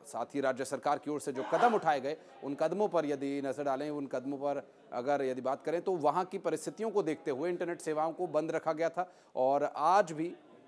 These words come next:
जानकारी मिलने तक वहां के इंटरनेट सेवाओं को बंद रखा गया है।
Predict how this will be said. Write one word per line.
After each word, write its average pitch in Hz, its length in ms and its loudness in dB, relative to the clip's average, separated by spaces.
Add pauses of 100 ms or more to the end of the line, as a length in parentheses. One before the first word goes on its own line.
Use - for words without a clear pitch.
जानकारी 151 420 2
मिलने 160 280 2
तक 170 260 0
वहां 143 240 -4
के 156 120 -6
इंटरनेट 139 380 -4
सेवाओं 135 320 -4
को 139 120 -8
बंद 143 220 -2
रखा 151 200 0
गया 156 180 2
है। - 360 0